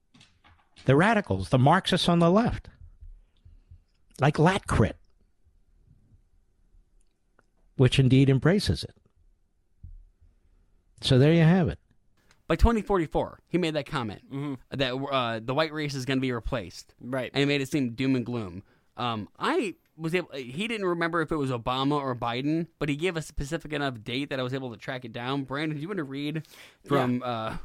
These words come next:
Speaker 2: R-,
Speaker 3: From
Speaker 2: Reuters?
Speaker 3: Reuters. Uh, January twenty-second, twenty twenty-one, the article, "Fact check."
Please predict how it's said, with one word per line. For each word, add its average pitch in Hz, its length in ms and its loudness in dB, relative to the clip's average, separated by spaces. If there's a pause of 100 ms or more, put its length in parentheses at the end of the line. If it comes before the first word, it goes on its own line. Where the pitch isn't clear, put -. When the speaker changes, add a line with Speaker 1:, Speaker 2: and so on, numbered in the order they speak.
(220)
Speaker 2:
R-, 127 140 -8 (120)
Speaker 3:
From 131 240 -2
Speaker 2:
Reuters? 135 200 -2
Speaker 3:
Reuters. 156 540 -6 (320)
Uh, 131 200 -2
January 165 480 -4
twenty-second, 160 600 -8
twenty 143 240 -10
twenty-one, 151 640 -8
the 143 60 -8
article, 135 480 -6
"Fact - 380 -8
check." 151 260 -6